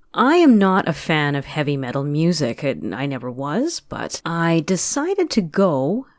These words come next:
for a couple of reasons. Number one,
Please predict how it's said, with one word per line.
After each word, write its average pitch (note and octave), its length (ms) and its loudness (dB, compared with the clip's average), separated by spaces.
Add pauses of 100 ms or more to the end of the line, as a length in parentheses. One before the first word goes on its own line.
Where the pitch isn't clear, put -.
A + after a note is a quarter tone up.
(140)
for F#3 480 0
a E3+ 60 -2
couple E3+ 280 -2
of D3+ 140 -2
reasons. C#3 500 -4
Number E3 220 -2
one, D3 400 -4